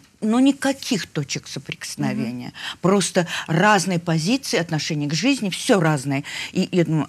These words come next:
Speaker 1: а это с другой планеты прилетело. Вот поэтому мы не стыкуемся.
Speaker 2: Что самой вам больше всего понравилось в этом спектакле, в этой работе? Ну, помимо того, что,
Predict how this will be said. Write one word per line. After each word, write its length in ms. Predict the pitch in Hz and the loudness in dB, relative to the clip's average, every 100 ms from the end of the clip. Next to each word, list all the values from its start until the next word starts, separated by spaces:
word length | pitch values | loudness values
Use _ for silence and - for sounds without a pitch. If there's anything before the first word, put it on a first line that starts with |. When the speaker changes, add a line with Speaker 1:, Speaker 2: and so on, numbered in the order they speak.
| - | -2
Speaker 1:
а 160 | 135 196 | 0 0
это 180 | - | 0
с 40 | 277 | 0
другой 340 | 165 127 131 | -2 -2 -6
планеты 480 | 131 123 120 120 143 | -6 -8 -6 -6 -10
прилетело. 640 | - 127 127 - 123 131 - _ _ _ _ - | -12 -10 -10 -8 -8 -10 -14 _ _ _ _ -18
Вот 100 | - | -8
поэтому 400 | 147 226 - 143 | -2 -2 0 -4
мы 140 | 143 202 - - | -4 -6 -14 -6
не 180 | 139 226 | -2 -2
стыкуемся. 800 | - 156 - 117 135 127 - 139 _ _ _ _ _ - - - - - _ - | -4 -10 -8 -14 -12 -14 -14 -16 _ _ _ _ _ -14 -10 -8 -10 -14 _ -6
Speaker 2:
Что 380 | - 311 480 | -2 0 0
самой 320 | - 233 269 277 | 2 2 2 2
вам 180 | 233 | 0
больше 220 | 220 226 - | 0 0 -2
всего 240 | - 220 | -4 -6
понравилось 680 | - 196 196 190 170 170 - | -4 -4 -2 -2 -4 -6 -8
в 20 | |
этом 200 | 180 180 | -8 -8
спектакле, 520 | - 190 - 285 226 | -10 -12 -8 -6 -6
в 60 | 196 | -6
этой 240 | 196 190 | -8 -6
работе? 420 | 196 196 254 - 202 | -6 -2 -2 -2 -6
Ну, 120 | 190 | -2
помимо 380 | 208 214 196 185 | 0 0 -2 -2
того, 240 | 185 190 | 0 0
что, 420 | - - 175 175 | -2 0 2 2